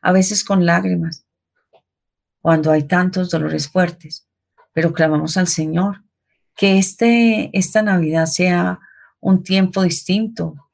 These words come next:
un tiempo de alegría y de espera, y que se haga su voluntad. Si yo me someto a la voluntad, todo va a pasar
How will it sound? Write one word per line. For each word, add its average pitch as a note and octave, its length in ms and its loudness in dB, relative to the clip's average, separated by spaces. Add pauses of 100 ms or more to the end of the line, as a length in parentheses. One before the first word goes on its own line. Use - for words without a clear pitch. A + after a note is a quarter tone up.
(380)
un E3 180 -4
tiempo E3+ 680 0
de E3+ 140 2
alegría D#3+ 380 2
y F3 100 0
de F3 100 0
espera, E3+ 540 0
y F#3 120 -10
que F#3 120 -4
se - 180 0
haga F#3 180 -2
su G3+ 220 -4
voluntad. D#3+ 680 -2 (1200)
Si G3 240 -2
yo F#3 100 2
me G#3 140 2
someto F#3 320 0
a F#3 40 4
la G3+ 100 4
voluntad, E3+ 520 -2
todo F3+ 240 4
va G3+ 100 4
a F#3+ 80 -4
pasar F#3+ 420 -2